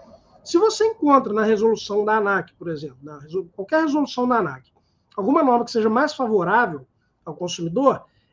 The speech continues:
é ela que vai ser aplicada. Se você encontra no Código Civil, é ela que vai ser aplicada. A mentalidade é sempre essa:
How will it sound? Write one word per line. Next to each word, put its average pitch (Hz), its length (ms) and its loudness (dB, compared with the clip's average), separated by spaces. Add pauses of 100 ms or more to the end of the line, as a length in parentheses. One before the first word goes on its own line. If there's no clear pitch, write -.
(120)
é 294 80 2
ela 311 140 6
que 294 80 -6
vai 359 100 2
ser - 140 -2
aplicada. 277 580 -2 (680)
Se - 80 -20
você 277 220 0
encontra 302 360 0
no 262 80 -4
Código 208 320 2
Civil, 226 460 -2 (360)
é 220 60 6
ela 247 220 4
que 269 40 -8
vai 285 120 0
ser 294 120 -4
aplicada. 233 560 -2 (320)
A 240 60 -4
mentalidade 349 680 4
é - 20 0
sempre 359 400 2
essa: - 360 -2